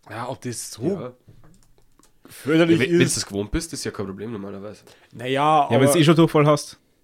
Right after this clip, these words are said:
Speaker 2: <laughs> So. Wieder zurück.
Speaker 1: Hi.
Speaker 2: Mit gespülten Gläsern. Äh, dann geht's auf zum nächsten aus dieser Serie. Mal schauen, ob
Speaker 1: Gespülte
Speaker 2: der immer noch so
Speaker 1: Gläser,
Speaker 2: gut ist.
Speaker 1: eine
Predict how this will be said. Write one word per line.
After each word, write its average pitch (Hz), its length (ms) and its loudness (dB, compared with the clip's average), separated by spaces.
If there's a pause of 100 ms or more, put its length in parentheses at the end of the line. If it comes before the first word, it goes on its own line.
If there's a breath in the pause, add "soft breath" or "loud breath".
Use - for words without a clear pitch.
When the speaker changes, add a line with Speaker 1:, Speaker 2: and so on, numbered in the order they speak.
(160)
Speaker 2:
<laughs> - 80 -18 (1400 loud breath)
So. 147 280 4 (960 soft breath)
Wieder 107 260 -4
zurück. 135 480 -8 (180)
Speaker 1:
Hi. 151 420 2 (540 soft breath)
Speaker 2:
Mit 120 200 -4
gespülten 104 560 -8
Gläsern. 139 600 -2 (580 loud breath)
Äh, 127 240 0
dann 127 240 -2
geht's 147 280 -4
auf 104 340 -6
zum 113 300 -6 (160)
nächsten 117 500 -4
aus 101 120 -6
dieser 101 200 -8
Serie. 95 400 -8
Mal 95 140 -6
schauen, 107 260 -6
ob 113 80 -6
Speaker 1:
Gespülte 113 240 -8
Speaker 2:
der 135 120 -4
immer 160 80 0
noch 117 80 -4 (120)
so - 60 -4
Speaker 1:
Gläser, - 0 -
Speaker 2:
gut 143 160 -2
ist. 104 200 -8 (120)
Speaker 1:
eine 113 460 -12